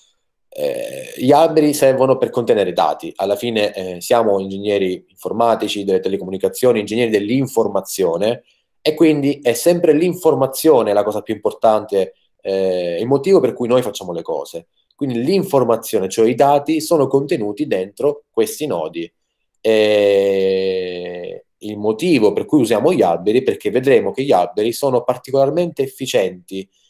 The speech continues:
in termini di complessità computazionale.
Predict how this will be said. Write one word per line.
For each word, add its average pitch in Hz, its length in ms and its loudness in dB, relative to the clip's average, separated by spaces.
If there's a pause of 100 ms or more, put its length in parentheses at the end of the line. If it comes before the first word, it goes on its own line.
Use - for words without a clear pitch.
(180)
in 117 180 -10
termini 120 300 0
di 120 100 -2
complessità 117 880 0
computazionale. 90 1000 -6